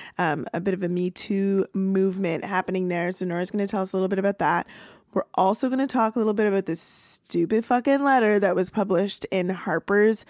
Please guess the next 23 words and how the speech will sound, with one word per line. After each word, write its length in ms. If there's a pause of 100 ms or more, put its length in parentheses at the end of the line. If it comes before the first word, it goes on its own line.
(340)
Magazine, 840 (340)
uh, 180
from 160
a 80
bunch 260
of 240
liberal 340
people 460
saying, 560 (120)
uh, 340
that, 340
I 120
don't 100
know, 240
the 340 (140)
Black 260
Lives 300
Matter 400
protests, 800
uh, 420
run 480
the 100
danger 760